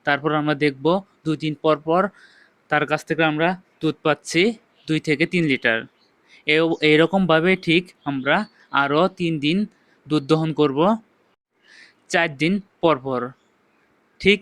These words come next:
এইরকমভাবে আমরা আবার তিন দিন দুধ দহন করার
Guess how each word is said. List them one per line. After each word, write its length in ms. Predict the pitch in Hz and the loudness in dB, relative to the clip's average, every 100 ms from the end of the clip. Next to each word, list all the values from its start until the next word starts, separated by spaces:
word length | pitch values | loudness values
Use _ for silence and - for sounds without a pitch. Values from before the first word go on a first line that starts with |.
| - - | -4 -2
এইরকমভাবে 720 | 156 156 160 180 147 143 160 | 2 2 2 0 0 2 2
আমরা 280 | 156 147 143 131 | 2 0 0 0
আবার 320 | 135 143 151 185 _ _ | -2 0 0 -2 _ _
তিন 160 | 165 156 143 | -4 -4 -2
দিন 140 | 165 | -4
দুধ 180 | 156 147 131 | -4 -6 -2
দহন 220 | 156 156 | -2 -2
করার 240 | 156 139 | -2 -4